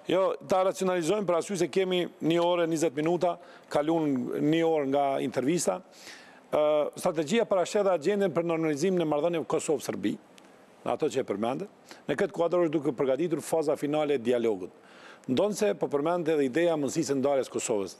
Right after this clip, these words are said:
Cili është skenari më real, më i pranueshëm për epilogun në raportet Kosovë-Serbi, nga leximi yt që i keni bërë këtyre raporteve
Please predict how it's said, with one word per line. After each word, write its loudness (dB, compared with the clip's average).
Cili 2
është -4
skenari 0
më 2
real, 0
më 2
i -4
pranueshëm 0
për 2
epilogun 0
në 0
raportet -2
Kosovë-Serbi, -2
nga 2
leximi 2
yt 0
që 2
i -4
keni -2
bërë -2
këtyre 2
raporteve 0